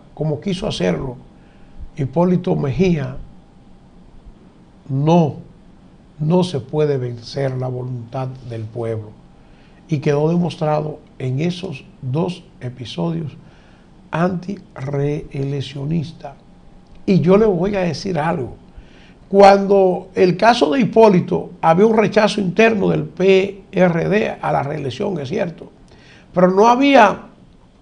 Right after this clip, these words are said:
en la población un sentimiento como el que hay ahora. Ahora hay mucho más rechazo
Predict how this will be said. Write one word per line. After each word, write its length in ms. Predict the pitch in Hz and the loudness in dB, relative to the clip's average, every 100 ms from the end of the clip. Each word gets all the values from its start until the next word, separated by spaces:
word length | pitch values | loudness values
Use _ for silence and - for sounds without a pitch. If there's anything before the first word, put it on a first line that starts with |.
| _ _ - - | _ _ -20 0
en 140 | 160 | 4
la 120 | 190 170 | 6 6
población 520 | 185 180 - 220 208 | 6 4 4 2 2
un 120 | 196 | 2
sentimiento 920 | 196 196 190 175 196 190 165 160 147 - - _ _ | 0 0 0 2 4 4 2 -4 -8 -12 -20 _ _
como 320 | 180 165 165 | 2 2 0
el 140 | 143 | 0
que 180 | 160 143 | -2 0
hay 240 | 151 180 | 2 2
ahora. 520 | 165 127 156 156 123 104 - _ _ _ - _ | 0 2 2 2 0 -8 -16 _ _ _ -20 _
Ahora 380 | - 160 226 233 | 4 8 10 10
hay 160 | 240 233 | 8 4
mucho 440 | 196 196 - 185 | 0 0 2 0
más 380 | 156 180 233 - 180 | 2 4 4 4 -4
rechazo 800 | 175 175 135 - 190 170 - 131 | -2 -2 -2 4 6 6 2 -10